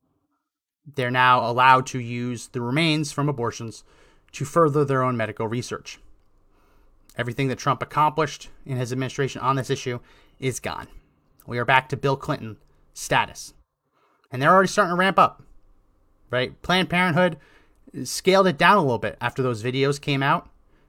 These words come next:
understanding that it's a really bad look to be selling the remains of aborted children. They scaled it down. They're gonna be starting to scale it up again. These organizations that have been really hurting, according to them,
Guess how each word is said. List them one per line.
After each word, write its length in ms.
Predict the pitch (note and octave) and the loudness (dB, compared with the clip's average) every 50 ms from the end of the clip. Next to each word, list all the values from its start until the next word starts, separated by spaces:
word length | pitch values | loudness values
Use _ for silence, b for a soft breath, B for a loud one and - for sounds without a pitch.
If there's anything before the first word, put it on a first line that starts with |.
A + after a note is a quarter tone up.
| _ _ - | _ _ 0
understanding 560 | D#3 D#3+ D#3 C#3 - - F3+ F3+ F3 E3 D3 | 0 0 2 0 0 0 2 2 2 2 2
that 80 | C#3 B2+ | 0 0
it's 80 | - | 0
a 60 | C#3 C3 | 0 0
really 200 | C3+ D#3 D3 C#3 | 2 2 2 2
bad 280 | C#3+ C3+ C3+ C3 B2 | 2 2 2 2 2
look 160 | C3+ C3 - | -2 -2 -2
to 80 | - B2+ | -6 -8
be 120 | A2+ B2 | -8 -8
selling 440 | A2 - - - D3 C3+ C3+ C#3 C3+ | -10 -10 -4 0 0 2 2 0 -2
the 80 | B2+ B2 | -2 -4
remains 360 | A#2+ A2+ A2+ A#2 A#2+ A#2+ A2+ | -4 -4 -4 -6 -6 -6 -8
of 60 | A2 | -8
aborted 300 | G#2 G2+ A#2 A2+ A2 G2+ | -8 -6 -6 -6 -6 -6
children. 300 | - B2 A#2+ B2 C#3 C3+ B B B B | -8 -8 -8 -6 -8 -10 B B B B
They 100 | - D#3+ | -4 -4
scaled 280 | C3+ - - F#3+ F3+ D#3+ | -4 -2 0 2 2 2
it 80 | C#3+ | 2
down. 220 | D#3 D3+ C#3 C3+ B B B B _ | 0 0 0 0 B B B B _
They're 140 | D#3 F3 F#3+ | -2 0 0
gonna 140 | A#3+ A#3+ | 2 0
be 80 | G3 F3 | 0 0
starting 480 | - - F#3 D#3 D3+ C#3 C#3 C3 - - | 4 6 6 6 6 4 2 -2 -4 -8
to 120 | - - | -12 -10
scale 340 | - - - D3 C3+ B2 A2 | -10 -4 0 2 2 2 2
it 60 | G#2+ | 2
up 140 | A2 G#2+ - | 0 -2 -2
again. 300 | G2+ F2 D2+ - - - - - - _ _ _ _ _ _ _ _ _ - | -6 -12 -14 -16 -18 -20 -20 -20 -20 _ _ _ _ _ _ _ _ _ -4
These 180 | D#3+ E3 D3 | -2 0 2
organizations 640 | E3+ E3 D3 D3 D3 B2 C#3 D3 C#3+ C#3+ C#3 B2 G#2+ | 4 4 4 2 2 2 2 2 0 0 -4 -6 -4
that 100 | A#2+ A2 | -4 -4
have 140 | A#2+ A2+ | -4 -6
been 180 | A2+ A#2+ A2+ G#2+ b b b b b b b b _ | -6 -8 -8 -10 b b b b b b b b _
really 400 | - G2 B2+ E3+ F#3 B2 G#2 G2+ | -6 -2 2 2 2 2 0 -4
hurting, 480 | - - - D#3 F#3 G#3 D3+ G2+ F#2+ G2 | -8 -2 2 4 4 4 4 2 -2 -8
according 340 | - - - C3 A#2 A2 - | -10 -6 -4 -4 -4 -4 -6
to 80 | A#2+ | -6
them, 280 | A#2 A2+ A2 G2+ F#2 | -4 -4 -4 -6 -8